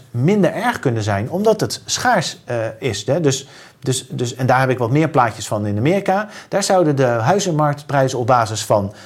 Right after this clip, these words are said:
vraag en aanbod en die rente iets meer dan twintig procent moeten dalen.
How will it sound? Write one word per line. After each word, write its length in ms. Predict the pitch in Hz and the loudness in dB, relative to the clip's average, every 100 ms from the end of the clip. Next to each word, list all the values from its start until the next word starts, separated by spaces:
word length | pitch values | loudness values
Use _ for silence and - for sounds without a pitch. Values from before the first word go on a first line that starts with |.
| - | -14
vraag 320 | - 147 127 | -2 0 0
en 100 | 127 | 0
aanbod 520 | 135 165 120 90 - - _ _ | 2 2 2 -2 -6 -16 _ _
en 160 | 185 | 2
die 120 | 156 107 | 2 2
rente 480 | 151 214 226 269 262 - - - _ _ _ _ | 2 2 0 -2 -6 -20 -20 -20 _ _ _ _
iets 180 | 196 180 | -2 2
meer 120 | 175 | 2
dan 100 | 127 | 2
twintig 320 | - 226 214 | 2 2 2
procent 320 | - 165 175 | 0 0 2
moeten 220 | 151 147 117 | 2 2 2
dalen. 380 | 98 92 90 | 2 2 -2